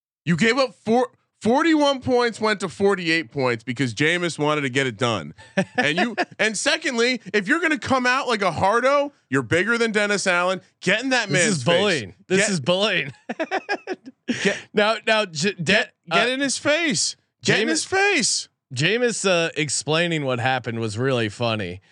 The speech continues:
Speaker 2: He, 'cause he, he was like, "Oh, that wasn't on D A. That was a team decision."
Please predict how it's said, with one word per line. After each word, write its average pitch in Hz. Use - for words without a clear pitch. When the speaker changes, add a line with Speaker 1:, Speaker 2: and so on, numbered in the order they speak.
Speaker 2:
He, 147
'cause 156
he, 165
he 170
was 170
like, 165
"Oh, 208
that 262
wasn't 269
on 262
D 247
A. 240
That 233
was 247
a 226
team 254
decision." 226